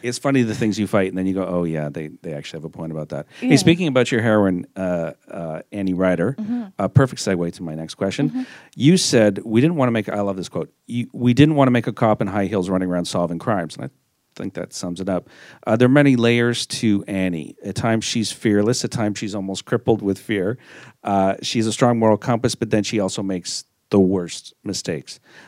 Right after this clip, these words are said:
Speaker 1: Uh, can you talk about how you and Adrian created this character with, with, with such, uh, compelling contradictions?
Speaker 2: Yeah, I mean, I think, um,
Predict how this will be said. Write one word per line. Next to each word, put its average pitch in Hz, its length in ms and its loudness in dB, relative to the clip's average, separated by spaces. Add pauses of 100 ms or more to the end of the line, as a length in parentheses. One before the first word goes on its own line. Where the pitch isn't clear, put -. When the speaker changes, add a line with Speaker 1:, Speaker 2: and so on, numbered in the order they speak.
(140)
Speaker 1:
Uh, 101 320 2
can - 160 -8
you 127 120 2
talk 147 320 0
about 147 300 -2
how 131 420 2
you 123 160 -2
and 120 100 -2
Adrian 120 320 -2
created 117 260 -4
this 110 60 -14
character 113 380 -4
with, 104 260 -2
with, 98 140 0
with 98 180 -2
such, - 420 -2 (200)
uh, 95 280 -8
compelling 104 380 -4
contradictions? 107 640 -6 (1700)
Speaker 2:
Yeah, 254 300 0
I 285 60 4
mean, 226 140 0
I 214 120 -2
think, 247 440 -4 (340)
um, 180 520 2